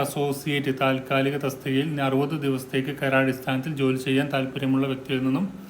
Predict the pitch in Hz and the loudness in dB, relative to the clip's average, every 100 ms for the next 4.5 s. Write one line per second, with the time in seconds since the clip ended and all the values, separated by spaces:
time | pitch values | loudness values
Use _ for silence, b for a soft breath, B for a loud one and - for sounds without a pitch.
0 | B B B B - 139 131 139 139 135 | B B B B 0 2 4 6 6 4
1 | - 135 139 131 135 123 123 B B B | 0 0 2 2 0 -2 -6 B B B
2 | B B - 156 160 165 170 185 160 151 | B B -6 2 4 4 4 4 4 4
3 | 151 151 147 160 196 - - - - - | 4 2 2 2 2 -2 -14 -18 -20 -20
4 | - - - 151 151 | -20 -20 -4 0 4